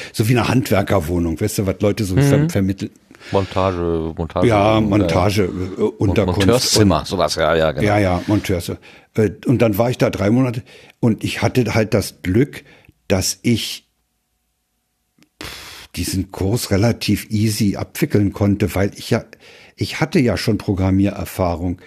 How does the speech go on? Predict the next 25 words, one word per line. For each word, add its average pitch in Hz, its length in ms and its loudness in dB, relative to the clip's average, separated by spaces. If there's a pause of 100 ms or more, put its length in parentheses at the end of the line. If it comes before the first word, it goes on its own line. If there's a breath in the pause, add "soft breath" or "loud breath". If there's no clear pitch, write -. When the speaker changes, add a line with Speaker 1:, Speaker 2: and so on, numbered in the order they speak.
(340 loud breath)
Speaker 1:
Und 101 200 -2
dann 101 180 2
kam 110 240 2
die 107 80 -2
da 101 140 2
mit 92 280 -2
Kobol 123 600 0
an 113 240 0
und, 101 160 -2
äh, 95 960 0 (140)
Kobol 98 300 -4
riecht 95 260 -4
nach 92 180 -4
Lulu. 104 400 0 (760 loud breath)
Äh, 101 260 0
aber 113 300 2
ich, - 160 -6 (100)
ich - 200 -8
hab - 140 -6
den 117 200 2
Kurs 113 320 -2
dann 120 180 2
da 110 120 2
unheimlich 113 760 0
ele-, 101 360 -2